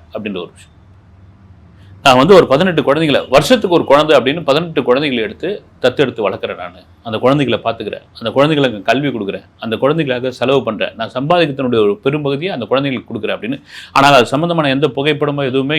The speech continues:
எனக்கு தெரிஞ்சு வரல. Maybe அதை நான் வெளியிட விரும்பல அப்படின்னாங்க வந்து. இது உண்மையா இருக்கலாம், இல்லாமல் போகலாம், பப்ளிசிட்டிக்காக கூட சொல்லியிருக்கலாம். இதெல்லாம் மீறி இப்போ என்னன்னா, ஓகே, உங்களுக்கு உங்க மேல கடுமையான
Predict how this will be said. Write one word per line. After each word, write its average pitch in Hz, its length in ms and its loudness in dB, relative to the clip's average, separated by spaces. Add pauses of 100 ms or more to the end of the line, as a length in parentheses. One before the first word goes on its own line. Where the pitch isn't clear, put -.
எனக்கு 143 240 2
தெரிஞ்சு 147 340 0
வரல. 143 220 4 (460)
Maybe 180 240 6
அதை 160 140 6
நான் 139 140 6
வெளியிட 202 340 6
விரும்பல 156 320 4
அப்படின்னாங்க 107 420 -2
வந்து. 117 160 -2 (420)
இது 131 160 2
உண்மையா 170 320 4
இருக்கலாம், 156 320 0 (100)
இல்லாமல் 135 400 2
போகலாம், 131 320 2
பப்ளிசிட்டிக்காக 127 500 0
கூட 120 100 2 (200)
சொல்லியிருக்கலாம். 104 420 -2 (380)
இதெல்லாம் 151 380 6
மீறி 165 280 4 (380)
இப்போ 170 280 2 (140)
என்னன்னா, 123 300 2 (640)
ஓகே, 151 180 2 (920)
உங்களுக்கு 107 260 -2 (120)
உங்க 113 160 -4
மேல 123 240 2
கடுமையான 131 340 0